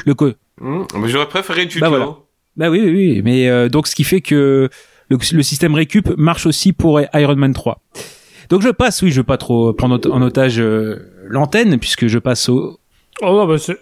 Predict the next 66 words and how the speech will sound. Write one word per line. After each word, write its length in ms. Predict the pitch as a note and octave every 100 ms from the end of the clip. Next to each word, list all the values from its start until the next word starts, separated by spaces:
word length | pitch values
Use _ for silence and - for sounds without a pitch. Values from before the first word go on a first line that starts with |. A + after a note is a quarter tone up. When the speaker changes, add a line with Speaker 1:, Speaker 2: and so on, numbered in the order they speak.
| -
Speaker 3:
c'est 240 | - F3
pas 220 | D3+ D#3+
un 60 | D#3
problème, 260 | C#3+ G#3 E3
mais 220 | D#3+ E3+ -
tant 120 | G3+
qu'on 160 | F3+ E3
parle 220 | E3+ E3
pas 140 | F3+
de 220 | D#3+ D3+ C#3+
Captain 320 | - D3+ D3+
Speaker 1:
<laughs> 0 |
Speaker 3:
Marvel, 380 | D3 C#3 C#3+ C#3
Speaker 1:
Voilà, 100 | B2+
bah 80 | B2
Speaker 3:
euh, 40 |
Speaker 1:
oui, 100 | C3
Speaker 3:
c'est 40 | B2
bon, 60 | G#2+
Speaker 1:
euh. 80 |
Speaker 3:
tout 160 | G2 C#3+
va 60 | C3+
bien. 180 | D3 C3+ _ _ _ -
Speaker 2:
Non, 300 | G#2 A2 A2+
tu, 140 | - - - -
tu, 180 | A2
tu, 160 | G2 A2
tu, 240 | - A2+
tu, 200 | - A#2+
tu 120 | - B2
auras 180 | A#2
déjà 180 | A2+ A#2
quitté 260 | A2 A2+ A2+
l'émission, 420 | G#2+ G2 - G2+
je 60 | -
ferai 140 | G#2+
une 100 | G#2
dernière 480 | G2+ F#2+ G2 G2 F#2
avec, 300 | E2+ E2+ -
euh, 160 | C2 - G1+
et 140 | C2
tu 120 | -
seras 160 | - -
déjà 180 | C#3 E2+
plus 220 | F3+ E3
là. 180 | E2 E2
Speaker 1:
<laughs> 40 | - - - _ E2
Speaker 2:
Euh, 360 | F2 E2+ F2
mais 380 | F#2+ G2+ F2+ F#2
je, 300 | F2+ A#2 C3
j'en 180 | B2 C#3+
parlerai, 480 | A#2+ G2 F2+ G2 - _ F#2+
j'en 160 | A2+
parlerai. 360 | G#2+ E2 D2+ C#2+ _ _ _ -
Et, 380 | A2 A2 G2+ A2+
et 40 | G#2+
je 80 |
dirai 240 | A#2 B2 C3
tout 100 | C3+
le 60 |
bien 160 | A#2 A#2+
que 60 | B2
tu 100 | E3
en 80 | F#3
Speaker 1:
<laughs> 60 |
Speaker 2:
penses. 340 | C3+ - -